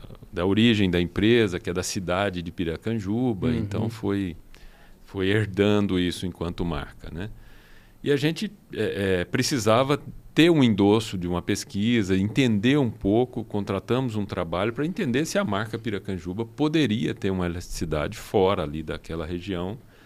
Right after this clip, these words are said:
Speaker 1: é, que era mai-, um pouco mais familiar, né? E é interessante que a pesquisa foi apontando, né, é, é, como que as pessoas já identificavam a marca Piracanjuba ali na região, quer dizer,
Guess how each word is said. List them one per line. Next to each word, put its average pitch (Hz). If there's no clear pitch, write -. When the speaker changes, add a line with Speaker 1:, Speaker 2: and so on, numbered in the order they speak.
Speaker 1:
é, 92
que -
era 90
mai-, 85
um 87
pouco 87
mais 85
familiar, 87
né? 85
E 127
é 101
interessante 127
que 147
a 135
pesquisa 123
foi 113
apontando, 104
né, 90
é, 80
é, -
como 107
que 104
as -
pessoas 104
já 104
identificavam 101
a 87
marca 90
Piracanjuba 90
ali 82
na 80
região, 95
quer 85
dizer, 76